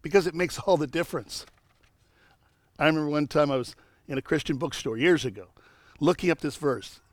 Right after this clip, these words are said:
and its correct translation. I began a conversation with a seminary student, a smarty, right, about Mark eleven twenty-two.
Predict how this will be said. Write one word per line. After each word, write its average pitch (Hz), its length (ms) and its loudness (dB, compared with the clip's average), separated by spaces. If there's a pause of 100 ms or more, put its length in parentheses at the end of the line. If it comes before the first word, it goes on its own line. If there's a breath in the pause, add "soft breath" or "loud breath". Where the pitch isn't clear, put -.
(120)
and 139 100 -4
its 127 100 -8
correct 151 300 -4
translation. 120 640 -4
I 120 100 -8
began 143 300 2
a 147 40 -2
conversation 156 600 0
with 131 100 -4
a 131 40 -4
seminary 202 540 0
student, - 380 -6 (520 soft breath)
a 147 60 -16
smarty, 220 540 2 (140)
right, 160 240 2 (920 loud breath)
about 160 260 8
Mark 175 340 6
eleven 156 360 6
twenty-two. 131 580 -6